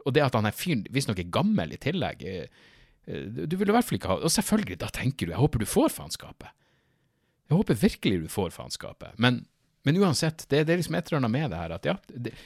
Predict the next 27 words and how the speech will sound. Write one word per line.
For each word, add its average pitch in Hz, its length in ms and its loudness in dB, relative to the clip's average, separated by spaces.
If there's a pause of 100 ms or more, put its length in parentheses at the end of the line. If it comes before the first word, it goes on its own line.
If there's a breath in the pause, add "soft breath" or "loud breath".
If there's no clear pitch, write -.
(140)
de, 127 880 -10 (240)
dine 139 320 2 (960 soft breath)
vrangforestillinger, 117 880 2 (880)
i, 117 160 0 (140)
i, - 40 -4 (140)
i 113 80 -4
hvordan 113 240 -2
en 107 240 0
grad, 95 460 0 (100)
eh, 80 320 -6
de, 92 160 -12 (480)
de 92 160 -8
er, 87 120 -6 (520 loud breath)
hva - 400 -6
enn 214 160 0
som - 80 0
foregår 104 460 0
i - 20 -6
hodet 67 240 -8
ditt, - 200 -20 (280 soft breath)
når 107 160 4
dine 170 160 4
vrangforestillinger 101 880 0
manifesterer 95 880 0
seg 76 240 -6
i 92 220 -8 (180)
oppførsel - 640 -4